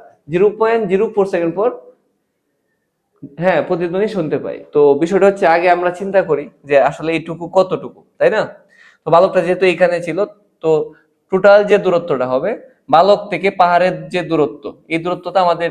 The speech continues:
একটা দূরত্ব ধরতে হবে, তাই না? তো বালক থেকে পাহাড়ের যে দূরত্ব, এটাকে যদি আমরা কি ধরে নিই, ডি চিন্তা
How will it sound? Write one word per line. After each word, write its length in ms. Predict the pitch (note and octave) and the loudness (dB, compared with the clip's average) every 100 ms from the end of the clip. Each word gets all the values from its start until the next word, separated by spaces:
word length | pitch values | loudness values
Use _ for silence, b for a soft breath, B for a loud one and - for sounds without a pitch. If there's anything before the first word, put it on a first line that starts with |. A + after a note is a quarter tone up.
| - | -6
একটা 120 | D#3 D#3 | -8 -4
দূরত্ব 200 | F3 F3 D3+ | -4 -6 -4
ধরতে 220 | D3 - D3 | -4 -4 -8
হবে, 120 | A#2+ D3 | -4 -2
তাই 100 | F#3+ | 0
না? 60 | F3+ - _ b b b - | -2 -4 _ b b b -6
তো 40 | C#3+ D3 | 2 4
বালক 240 | F#3+ G3 - | 4 2 -2
থেকে 180 | F3+ F#3+ F#3+ | -2 -2 0
পাহাড়ের 320 | F3+ F#3 G3 F#3+ | 2 4 2 2
যে 60 | E3 | -2
দূরত্ব, 240 | D3+ - F3 E3 | -4 -4 -6 -6
এটাকে 200 | D#3 D#3+ D#3+ | -6 -6 -6
যদি 100 | D#3+ D#3 | -6 -6
আমরা 120 | D3+ - | -8 -10
কি 80 | F3+ | -6
ধরে 140 | D#3+ B2+ D2 | -4 -6 -12
নিই, 100 | _ _ _ _ _ _ B2+ | _ _ _ _ _ _ -4
ডি 120 | F#3+ G#3+ - | -2 -2 -6
চিন্তা 260 | E3+ D3+ | -12 -6